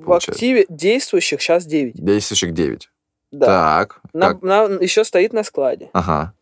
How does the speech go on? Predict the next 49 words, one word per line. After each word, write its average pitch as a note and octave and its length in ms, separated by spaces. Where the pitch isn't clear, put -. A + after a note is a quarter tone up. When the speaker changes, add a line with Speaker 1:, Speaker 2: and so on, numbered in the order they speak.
Speaker 2:
Тут F#3+ 160
интересная F3 540
история. A2+ 320
Speaker 1:
Да, E2 180
давай, - 220
Speaker 2:
Тут - 80
Speaker 1:
вот. - 40
Speaker 2:
щас E3 200
начнется F#3 500
опять F3 300
аттракцион. C3 440
Speaker 1:
А, F2+ 160
да. G2 260
<laughs> - 680
Speaker 2:
Я E3 60
тебе F3+ 300
Speaker 1:
У - 20
тебя, - 20
Speaker 2:
говорю, F#3 400
Speaker 1:
у - 20
тебя B2+ 200
Speaker 2:
там F3+ 100
Speaker 1:
это, A#2 140
Speaker 2:
то G#3+ 80
Speaker 1:
ты, A3+ 80
Speaker 2:
вот - 160
это F#3+ 80
Speaker 1:
ты G3 80
Speaker 2:
сидит, D#3+ 200
Speaker 1:
прям F3 260
любишь C#3+ 160
Speaker 2:
бизнес. G#2 160
Speaker 1:
аттракционы. F#2+ 580
Speaker 2:
Мне A#3 140
нравится, A3+ 440
ну, A3 80
интересно, G#3 480
че C#4+ 160
эта G3 220
жизнь-то - 300
проходит? G3 440
Speaker 1:
А, G2 920
так, G2 180
щас, - 360
э, F#2 160
эти - 260
автоматы A#2 380
ты - 80
покупаешь? F2 600